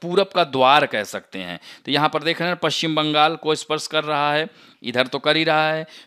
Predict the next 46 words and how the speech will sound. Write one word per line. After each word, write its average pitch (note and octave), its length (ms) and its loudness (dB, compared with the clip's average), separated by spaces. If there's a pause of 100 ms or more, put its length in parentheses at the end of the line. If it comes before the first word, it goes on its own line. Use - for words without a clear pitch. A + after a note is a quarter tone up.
फिर F3 260 2
राज्यों C3+ 340 4
की E3 100 -14
पहले D#3+ 220 0
बात D#3 180 0
कर E3 120 -2
लेते D#3+ 220 -2
हैं, D3+ 80 -4
तो C#3+ 80 -8
मेघालय C#3+ 460 2
को, A2 140 -8
यह E3 240 0
है F#3 120 2 (240)
एक D#3 160 -2
ऐसा D#3 320 4
राज्य E3 340 4
है F3 120 2
जो F3 160 0
सेवन F3 340 0
सिस्टर C3+ 440 -2 (280)
यानी E3 180 2
सभी F#3 340 4
राज्यों C#3 340 4
को C3+ 160 -4
स्पर्श B2 260 -4
करता A2+ 240 -4
है। A#2+ 40 -4
देखिए C#3+ 220 -4
मणिपुर D3 400 0
को D3+ 140 -6
भी D3+ 100 -4
कर D3+ 160 0
रहा D3 180 0
है, D3+ 100 -2 (280)
मिजोरम C3 460 2
को D#3 120 -4
भी C#3+ 120 -2
कर D3+ 220 0
रहा C#3+ 140 2
है, - 260 -4 (140)
त्रिपुरा D#3 400 2
को D#3 160 -2
भी D3 120 -2
कर D3 180 0
रहा C#3 300 2
है D3 240 0